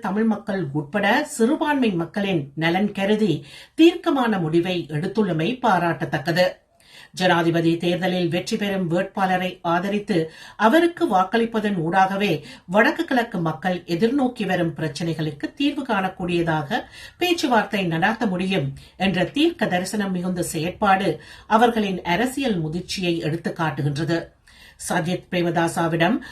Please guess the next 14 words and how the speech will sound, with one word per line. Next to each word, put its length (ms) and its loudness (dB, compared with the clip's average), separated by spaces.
பொருளாதார 720 6
பிரச்சினைகளுக்கு 800 -4
தீர்வு 300 -4
காணக்கூடிய 600 -2
சிறந்த 520 0
நிபுணத்துவ 640 -2
குழு 320 -2
இருக்கின்றது. 580 -2
அவருக்கு 380 6
கிடைத்திருக்கும் 640 -2
சந்தர்ப்பத்தை 600 -2
சரியான 480 -2
முறையில் 400 -2
பயன்படுத்தி 600 0